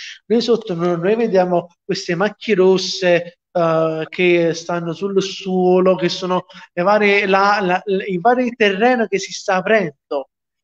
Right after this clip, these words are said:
della lava, eh. Eh, fatto bene che lo fai, che hai fatto vedere. <clears throat> Ed è, e da, sempre dal vulcano noi vediamo che in alcuni punti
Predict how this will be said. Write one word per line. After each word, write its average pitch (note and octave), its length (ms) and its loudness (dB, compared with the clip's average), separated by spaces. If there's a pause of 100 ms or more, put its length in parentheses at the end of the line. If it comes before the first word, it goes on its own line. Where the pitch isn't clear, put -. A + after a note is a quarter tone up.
(100)
della F#3 360 2
lava, E3 400 0
eh. G3+ 180 -6 (160)
Eh, D#3+ 280 -8
fatto F3 320 -6
bene A3+ 260 2
che G3+ 140 4
lo F#3+ 160 4
fai, F3 420 4
che D#3 60 -8
hai D#3+ 80 -6
fatto F3 320 -4
vedere. D3+ 280 -6 (840)
<clears throat> - 240 -20
Ed - 720 -2
è, C4+ 100 2 (220)
e G#3+ 220 2
da, G#3 220 2
sempre C4 260 0
dal G3 120 4
vulcano F3 720 -4
noi A3 320 0
vediamo G#3+ 320 0
che F#3+ 300 0 (240)
in G#3 160 -2
alcuni C4+ 560 0
punti E3 760 -4